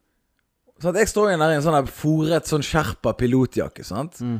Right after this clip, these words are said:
Speaker 1: Mens alle står i boblejakker
Speaker 2: Mm.
Speaker 1: og lue og liksom har k-, koselige, liksom gode sko og sånn gode boots.
Speaker 2: Mm.
Speaker 1: Varmt, varmt og behagelig.
Speaker 2: Mm.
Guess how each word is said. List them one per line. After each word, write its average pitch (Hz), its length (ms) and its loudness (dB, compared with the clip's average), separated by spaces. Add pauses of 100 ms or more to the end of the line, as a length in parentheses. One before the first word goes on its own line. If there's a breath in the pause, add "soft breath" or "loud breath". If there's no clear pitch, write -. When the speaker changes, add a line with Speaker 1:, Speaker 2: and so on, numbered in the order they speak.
(140)
Speaker 1:
Mens 151 160 -4
alle 175 320 0
står 147 300 0
i 117 60 -6
boblejakker 107 800 -2 (180)
Speaker 2:
Mm. 123 180 -4
Speaker 1:
og 110 80 2
lue 110 420 2
og 95 160 0
liksom 98 220 -6
har 95 240 -2
k-, 85 220 -18 (240 soft breath)
koselige, 135 680 0
liksom 113 220 -2
gode 117 320 2
sko - 240 -6 (220)
og 85 400 0
sånn 101 260 -4
gode 110 320 2
boots. 87 460 -4 (320)
Speaker 2:
Mm. 120 240 -8
Speaker 1:
Varmt, 98 760 0
varmt 113 400 -2
og 85 80 -6
behagelig. 82 540 -2 (160)
Speaker 2:
Mm. 113 180 -10